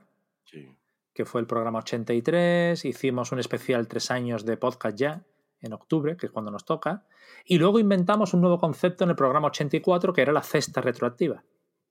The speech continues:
Speaker 1: Eh, la cesta retroactiva.
Speaker 2: Eh, cesta retroactiva.
Speaker 1: <laughs>
Speaker 2: Luego hicimos programa de Torgal, para eso somos fans.
Speaker 1: Que el programa de Torgal, en realidad, hablamos de Torgal,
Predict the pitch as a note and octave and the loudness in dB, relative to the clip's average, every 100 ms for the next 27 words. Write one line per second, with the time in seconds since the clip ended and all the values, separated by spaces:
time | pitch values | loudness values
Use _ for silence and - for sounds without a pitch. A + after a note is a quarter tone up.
0 | _ D3+ E3 E3+ E3+ E3+ D#3+ D3+ C3+ B2+ | _ -20 -20 -18 -16 -18 -18 -20 -20 _
1 | _ _ - G#2+ - A2+ A#2 A#2 - C#3 | _ _ -20 -20 -18 -18 -16 -18 -14 -12
2 | D#3 C3+ C3 F#3 F#3 - C#3 E3 - F3 | -8 -4 -2 -2 -2 -4 -2 -2 0 0
3 | F3 F3 E3+ E3+ D#3+ - - - - C#3 | 2 2 0 2 2 0 -8 -12 0 2
4 | C3+ C#3 D3 C3 B2 B2+ B2 A#2+ A#2 A2 | 4 4 2 0 2 2 4 4 2 2
5 | G#2+ G#2+ D#3 F3 F#3 B2+ - C3+ G#2 G2+ | 0 2 4 4 2 -2 -4 -8 -10 -10
6 | - D#3 D#3 D#3 D#3+ - _ - _ _ | -2 0 0 -2 -4 -10 _ -20 _ _
7 | _ _ - _ - F#2+ F#2 G2 B2 A2 | _ _ -20 _ -18 -14 -10 -8 -8 -8
8 | A2 G2 A2 C3 - F2+ E2 D#2+ E2 G2 | -10 -8 -8 -8 -10 -12 -10 -10 -8 -8
9 | A#2+ - F2 F#2+ A2 A#2 G2+ G2 F#2+ G#2 | -10 -10 -10 -8 -8 -10 -10 -10 -8 -8
10 | D3+ | -10